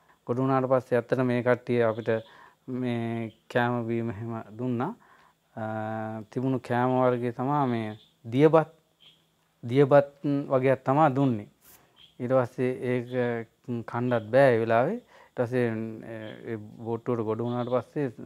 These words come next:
නිකන් හීට් වෙලා වගේ අර මේ උණ හිටන් හැදුනා. මේ දැන් කෑලිත් වැදිලා සමහර තැන් වලින් ලේනවා. හරිද? ඒක ප්‍රතිකාර කරන්න ඒකේ මුකුත් එහෙම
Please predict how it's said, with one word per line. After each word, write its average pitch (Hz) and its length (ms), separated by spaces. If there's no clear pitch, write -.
නිකන් 110 280
හීට් 110 340
වෙලා 123 260
වගේ 127 240
අර 117 120
මේ 110 500
උණ 117 180
හිටන් 135 320
හැදුනා. 123 440
මේ 110 460
දැන් 104 280
කෑලිත් 113 520
වැදිලා 123 380
සමහර 117 340
තැන් 113 240
වලින් 110 320
ලේනවා. 117 560
හරිද? 110 240
ඒක 107 340
ප්‍රතිකාර 120 460
කරන්න 117 320
ඒකේ 117 340
මුකුත් 117 380
එහෙම 117 200